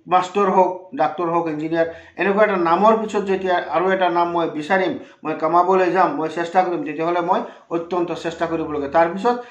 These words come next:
এটাৰ পিছত এটাকৈ step by step কি হ'ব, মানে, পথ, পথ ওলাই গৈ থাকিব। মানে, matric পাছ কৰাৰ পিছত যেতিয়া এজন ল'ৰাই যেতিয়া নাইণ্টি পাৰ্চেণ্ট লৈ বা নাইণ্টি নাইন, নাইণ্টি ফাইভ, নাইণ্টি ছিক্স বা হাণ্ড্ৰেড পাৰ্চেণ্ট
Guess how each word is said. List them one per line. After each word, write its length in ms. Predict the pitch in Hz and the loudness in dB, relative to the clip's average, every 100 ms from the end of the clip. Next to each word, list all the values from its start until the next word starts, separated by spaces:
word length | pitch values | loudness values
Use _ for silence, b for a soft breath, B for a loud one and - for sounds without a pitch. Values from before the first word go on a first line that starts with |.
| B - | B -4
এটাৰ 280 | 185 254 269 | 0 2 0
পিছত 280 | 254 269 233 | -2 -4 -2
এটাকৈ 380 | 220 214 202 196 190 | -2 -2 0 0 0
step 280 | - 208 196 | -4 -4 0
by 180 | 190 185 | 2 0
step 260 | - 208 240 B B _ | 0 0 0 B B _
কি 120 | 165 | -2
হ'ব, 180 | 180 202 294 - B B B _ _ | 2 4 2 0 B B B _ _
মানে, 220 | 160 165 165 165 - - | -6 -2 -2 -2 -10 0
পথ, 280 | 220 226 - - - _ 202 | 4 4 2 -8 -20 _ 4
পথ 260 | 240 214 - - _ _ - | 4 4 0 -14 _ _ -2
ওলাই 220 | 185 196 175 | 4 6 6
গৈ 140 | 170 | 0
থাকিব। 320 | 160 151 143 127 - b b | -4 -8 -10 -10 -14 b b
মানে, 180 | 208 247 | -6 -2
matric 300 | 208 220 320 | -2 -2 0
পাছ 160 | 262 247 | -2 0
কৰাৰ 220 | 247 233 | 0 0
পিছত 280 | 220 214 208 | 0 -2 0
যেতিয়া 300 | 170 180 185 170 B B 175 | 0 0 2 0 B B -2
এজন 260 | 190 247 | 2 2
ল'ৰাই 280 | 233 220 214 | 4 4 4
যেতিয়া 320 | 196 190 190 | 4 0 0
নাইণ্টি 440 | 170 170 185 190 220 | 2 0 0 -2 -6
পাৰ্চেণ্ট 440 | 202 208 - 190 175 | -2 -2 -2 -4 -2
লৈ 180 | 175 180 | 0 0
বা 120 | 170 170 | 0 0
নাইণ্টি 420 | 165 165 165 185 185 B B 139 | 0 -4 -4 -6 -6 B B -2
নাইন, 240 | 170 196 185 | 2 4 2
নাইণ্টি 280 | 175 175 170 | 0 -2 -4
ফাইভ, 260 | 180 180 165 | 2 2 2
নাইণ্টি 280 | 165 160 160 | -4 -6 -4
ছিক্স 260 | 190 190 - b b b _ | -4 -6 -10 b b b _
বা 120 | 165 160 | 4 4
হাণ্ড্ৰেড 340 | - 165 202 226 | 2 -2 -2 0
পাৰ্চেণ্ট 340 | 214 190 190 | 0 -2 -4